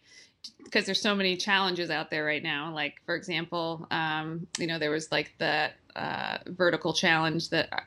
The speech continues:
Aravaipa put on. There's been some, um, you know, race challenges. So people have jumped into those, um, without really thinking about it too much, thinking,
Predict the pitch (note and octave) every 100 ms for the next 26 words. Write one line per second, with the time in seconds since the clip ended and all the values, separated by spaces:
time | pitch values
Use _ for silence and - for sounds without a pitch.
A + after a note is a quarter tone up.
0 | - F3 E3+ D#3+ D#3+ E3 F#3 D#3+ D#3 D#3
1 | E3 D#3+ F3 E3+ F3 D#3+ E3 - - -
2 | - E3 C#3+ D3 D#3+ - - - - _
3 | - - D3 D3+ E3+ E3+ F#3+ E3 E3 E3
4 | D#3+ D#3+ D3+ E3+ D#3 D3+ - - _ _
5 | _ _ _ F3+ E3 E3 G3+ F3 - F3+
6 | E3 E3 D#3 D#3+ D#3+ E3 - - - E3
7 | D#3 D3+ D3+ F3+ - _ _ _ - -
8 | F3 F3 E3+ - F3 F3 E3 D#3+ D#3+ F3
9 | - - _ - G#3 F#3+ F3 E3 D#3+ D#3
10 | - D3+ D3+ - E3 D#3 D3+